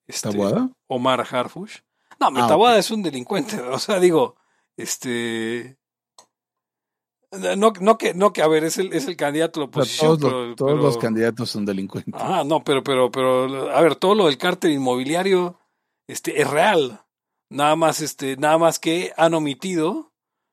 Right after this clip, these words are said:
Speaker 1: gente, por ejemplo, Fatlala Cabani, que, que ahora es de Morena y que en su momento era del pan. O sea,
Speaker 2: Ujú.
Speaker 1: como que sí, es, es justicia selectiva a si estás alineado o no al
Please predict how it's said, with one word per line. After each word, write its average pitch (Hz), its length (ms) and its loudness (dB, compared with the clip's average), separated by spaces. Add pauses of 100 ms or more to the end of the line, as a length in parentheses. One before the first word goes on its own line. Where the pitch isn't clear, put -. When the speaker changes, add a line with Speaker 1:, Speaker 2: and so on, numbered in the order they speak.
(120)
Speaker 1:
gente, 151 320 -2
por 143 200 -2
ejemplo, 135 520 0
Fatlala 131 500 0
Cabani, 165 500 2
que, 120 240 -10
que 123 100 -10
ahora 123 220 0
es 117 80 -10
de 123 80 -6
Morena 139 420 -6
y 135 60 -8
que - 80 -14
en 110 60 -12
su 120 120 -12
momento 120 380 -10
era 117 120 -8
del 117 120 -12
pan. 185 360 -8 (420)
O - 40 -20
sea, 277 140 2
Speaker 2:
Ujú. 247 80 0
Speaker 1:
como 226 180 2
que 208 220 2
sí, 254 140 -2
es, 220 120 -4
es 226 140 -4
justicia 185 640 0
selectiva 135 880 0
a 123 40 -2
si 131 160 -8
estás 131 260 -6
alineado 120 560 -4
o 107 40 -10
no 110 240 -10
al 123 160 -18